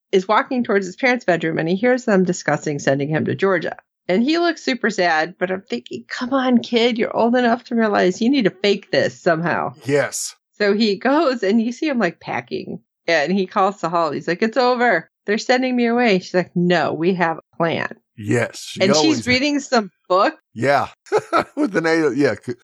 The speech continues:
Speaker 2: what was it? Communion?
Speaker 1: Yeah. And I'm like, "What kind of books are you reading?"
Speaker 2: <laughs>
Speaker 1: So the next day, things just seem kind of strange all over.
Speaker 2: Yes, absolutely. <laughs>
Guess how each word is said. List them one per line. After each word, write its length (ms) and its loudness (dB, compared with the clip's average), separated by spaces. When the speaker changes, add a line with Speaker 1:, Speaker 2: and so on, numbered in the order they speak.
Speaker 2:
what 140 -2
was 100 -4
it? 120 -6
Communion? 760 2
Speaker 1:
Yeah. 640 2
And 80 -4
I'm 120 -4
like, 280 -4
"What 200 0
kind 320 0
of 80 -14
books 320 -2
are 60 -2
you 160 -4
reading?" 640 0
Speaker 2:
<laughs> 140 0
Speaker 1:
So 400 2
the 280 0
next 440 0
day, 600 0
things 340 0
just 220 -2
seem 380 0
kind 180 0
of 120 -8
strange 320 0
all 160 -4
over. 320 -2
Speaker 2:
Yes, 380 0
absolutely. 800 0
<laughs> 80 0